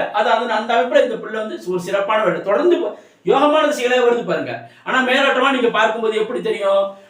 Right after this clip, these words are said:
லக்னா-, லக்னாதிபதி இங்க சந்திரன் ராகுவோட கூடிட்டாரு, அமாவாசையில பிறந்திருக்காங்க,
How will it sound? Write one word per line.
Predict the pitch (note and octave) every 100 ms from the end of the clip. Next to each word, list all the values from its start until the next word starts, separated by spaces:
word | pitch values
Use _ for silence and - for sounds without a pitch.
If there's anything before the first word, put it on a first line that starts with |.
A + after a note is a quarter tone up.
| -
லக்னா-, | F3 F3+ G3+ F#3+
லக்னாதிபதி | F3+ G#3 A3 G3+ F#3 F#3+
இங்க | F3+ G3 G3+ - - F3
சந்திரன் | F#3+ G#3 F#3+ F3
ராகுவோட | F#3+ G3+ G3 F3+
கூடிட்டாரு, | F3 E3 D3+ C3+ C#3+ B2 B2+ _ _ _ _ _ D#3+
அமாவாசையில | G#3+ G#3 F#3+ F#3 F3
பிறந்திருக்காங்க, | D#3+ E3 D3+ C3+ C3+